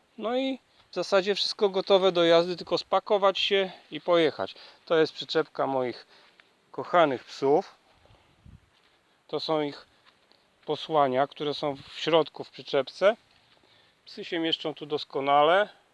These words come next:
Lubią nią jeździć. To jest nasz proporzec, tak jak już wam pokazywałem.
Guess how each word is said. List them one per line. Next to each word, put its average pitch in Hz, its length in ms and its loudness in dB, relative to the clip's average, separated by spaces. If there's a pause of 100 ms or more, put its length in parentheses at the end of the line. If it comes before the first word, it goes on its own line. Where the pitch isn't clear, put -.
(480)
Lubią 165 360 -2
nią 147 160 -2
jeździć. 151 680 -4 (520)
To 156 100 -6
jest 151 280 -2
nasz 143 280 0
proporzec, 170 880 0 (260)
tak - 180 -10
jak 131 180 -10
już 131 120 -12
wam 131 160 -4
pokazywałem. 156 920 2